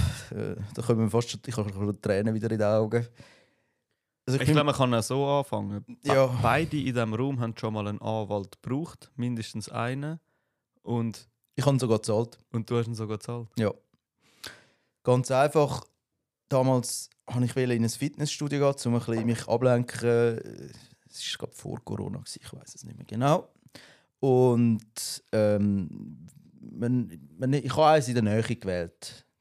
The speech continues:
Speaker 1: zum Standort, wo ich damals gewohnt habe. Bin dort hergegangen,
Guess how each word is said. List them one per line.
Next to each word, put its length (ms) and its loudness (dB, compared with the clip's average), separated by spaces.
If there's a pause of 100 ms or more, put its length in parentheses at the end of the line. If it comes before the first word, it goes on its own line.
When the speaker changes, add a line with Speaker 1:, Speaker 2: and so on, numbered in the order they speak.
Speaker 1:
zum 880 -14
Standort, 540 -8
wo 80 -12
ich 80 -12 (160)
damals 380 -10
gewohnt 280 0
habe. 200 2 (1120)
Bin 100 2
dort 160 0
hergegangen, 800 4